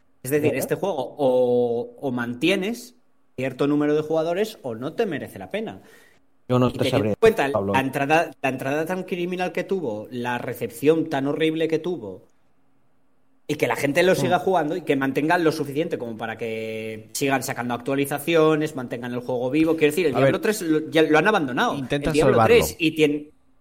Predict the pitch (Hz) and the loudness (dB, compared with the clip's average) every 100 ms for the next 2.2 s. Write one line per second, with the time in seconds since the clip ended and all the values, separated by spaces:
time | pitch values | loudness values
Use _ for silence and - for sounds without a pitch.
0 | _ _ _ _ _ _ _ _ _ _ | _ _ _ _ _ _ _ _ _ _
1 | _ - 123 123 160 233 233 190 123 120 | _ -8 -2 4 8 10 10 8 8 6
2 | 185 160 | 4 0